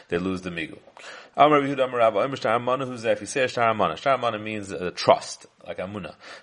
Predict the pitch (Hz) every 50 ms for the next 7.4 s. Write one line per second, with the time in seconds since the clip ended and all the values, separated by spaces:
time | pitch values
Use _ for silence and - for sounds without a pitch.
0 | _ - - 120 120 110 101 104 113 123 135 139 131 - 131 123 - - 120 120
1 | 123 135 147 156 143 123 117 107 104 107 117 123 120 - - 143 143 135 - 120
2 | 113 110 107 107 123 123 120 117 113 110 113 107 110 110 104 107 104 117 117 -
3 | 185 196 175 156 143 143 147 151 262 262 - - - 233 214 208 208 202 190 185
4 | 180 - - - - - 156 - - 165 160 151 131 - 139 131 127 - - 131
5 | 127 120 - - 92 82 82 80 76 76 73 73 78 80 - - 85 80 80 -
6 | - - 87 87 87 85 87 85 82 - - 76 76 76 78 78 76 - 87 87
7 | 87 87 - 165 151 - 117 147